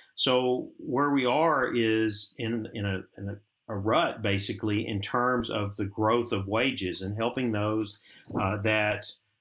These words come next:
uh, need jobs, that need entry-level or hourly paying jobs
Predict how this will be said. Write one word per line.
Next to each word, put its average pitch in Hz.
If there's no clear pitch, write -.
uh, 107
need 131
jobs, 107
that 113
need 110
entry-level 110
or 98
hourly 113
paying 104
jobs 107